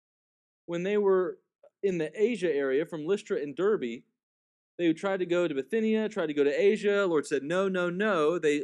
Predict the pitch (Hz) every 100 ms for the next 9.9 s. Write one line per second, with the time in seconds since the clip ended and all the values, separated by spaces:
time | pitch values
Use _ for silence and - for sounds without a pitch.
0 | 139 147 202 196 160 143 - 233 233 147
1 | 143 180 170 139 - 208 110 190 226 135
2 | 123 117 151 165 _ _ _ - 202 240
3 | 226 220 226 185 - 233 247 208 - _
4 | - 196 233 220 208 208 202 202 190 180
5 | 170 175 165 156 175 240 214 131 131 175
6 | _ _ _ 170 180 233 226 208 220 226
7 | 220 - 160 - 262 202 170 139 127 165
8 | - _ _ _ 160 143 160 160 277 247
9 | 196 180 170 - 147 175 147 107